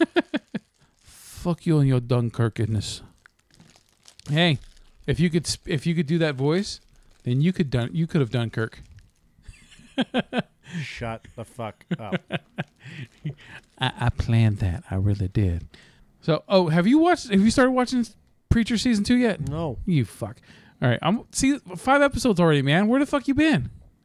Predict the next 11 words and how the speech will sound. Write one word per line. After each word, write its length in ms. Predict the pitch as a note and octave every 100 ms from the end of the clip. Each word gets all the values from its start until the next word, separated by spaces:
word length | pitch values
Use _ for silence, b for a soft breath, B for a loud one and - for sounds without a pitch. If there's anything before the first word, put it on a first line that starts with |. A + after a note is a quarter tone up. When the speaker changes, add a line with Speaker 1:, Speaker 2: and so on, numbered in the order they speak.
| _ -
Speaker 2:
Watching 440 | C3+ C#3 - C3+
other 240 | B2+ C#3+ D3
things 360 | C3+ A#2+ A2
like, 260 | A2+ A2 -
oh, 180 | A#2+ A#2
I 140 | A2+ A#2+
don't 180 | A2+
know, 160 | A2 A2
Game 240 | G#2 A2+
of 100 | A2 -
Thrones, 600 | A#2 A2 A2 G#2+ G#2